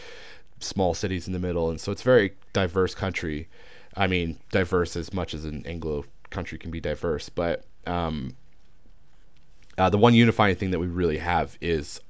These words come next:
hockey, and that's, uh, you know, it's kinda puts the, the country together. It, it's one of the things that really unifies us.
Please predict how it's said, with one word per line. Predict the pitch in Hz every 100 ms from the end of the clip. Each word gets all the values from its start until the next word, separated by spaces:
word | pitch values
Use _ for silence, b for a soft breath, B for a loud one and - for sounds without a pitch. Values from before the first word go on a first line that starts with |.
| -
hockey, | - 87 69 - - -
and | 85 82
that's, | 78 - -
uh, | 78 73 69 -
you | 85
know, | 67 67
it's | 92 -
kinda | 113 101
puts | - 101 - -
the, | 87 76 -
the |
country | 85 85 78 65
together. | - 82 76 67 62
It, | - -
it's | 76 -
one | 104 101
of | 95
the |
things | 82 82 80
that |
really | 73 80 69
unifies | 67 76 82 82
us. | 101 -